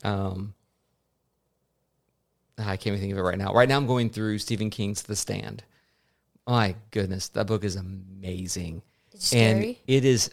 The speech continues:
Speaker 1: uh, no, it's not
Speaker 2: I've
Speaker 1: scary.
Speaker 2: heard, I've heard of Stephen King.
Speaker 1: It's not scary. It's not scary. It's not, it's not like a horror book or anything.
Speaker 2: Oh, okay.
Speaker 1: But my goodness, is it creepy because it feels like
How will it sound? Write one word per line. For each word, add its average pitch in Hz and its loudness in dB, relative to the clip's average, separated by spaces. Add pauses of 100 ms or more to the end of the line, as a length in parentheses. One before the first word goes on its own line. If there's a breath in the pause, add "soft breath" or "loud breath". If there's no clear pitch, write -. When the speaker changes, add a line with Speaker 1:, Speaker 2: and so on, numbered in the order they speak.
Speaker 1:
uh, 156 2
no, 269 -2
it's - -12
not 202 -2
Speaker 2:
I've 392 -2
Speaker 1:
scary. 151 4
Speaker 2:
heard, 254 2
I've 240 0
heard 302 -4
of 294 -6
Stephen 202 -6
King. 180 -16
Speaker 1:
It's 165 -2
not 202 4
scary. 143 2
It's 139 -4
not 185 0
scary. 123 2
It's - -6
not, 143 0
it's - -4
not 156 2
like 151 -2
a 143 0
horror 123 4
book 104 -2
or 110 -4
anything. 107 -4
Speaker 2:
Oh, 208 -4
okay. - -14
Speaker 1:
But 127 4
my 131 -2
goodness, 131 0
is 107 -4
it - -8
creepy 127 -4
because 117 -4
it - -2
feels 117 -2
like 98 -4